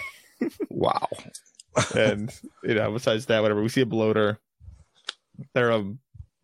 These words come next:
Speaker 1: they're in the game. I mean, they, they, like, throw spores and stuff. They don't have the spore element here.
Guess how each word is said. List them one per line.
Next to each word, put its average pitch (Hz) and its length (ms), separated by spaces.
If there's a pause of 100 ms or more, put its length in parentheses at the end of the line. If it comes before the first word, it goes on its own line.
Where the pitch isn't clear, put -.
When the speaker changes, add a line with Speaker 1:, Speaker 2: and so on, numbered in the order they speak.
(220)
Speaker 1:
they're 143 120
in 135 100
the 123 80
game. 113 340
I 110 60
mean, 110 140
they, 107 140
they, - 180
like, 110 180
throw 101 460 (600)
spores 101 500
and 104 100
stuff. - 260
They 123 60
don't 127 120
have 113 60
the 110 80
spore 110 280
element 107 360
here. 110 300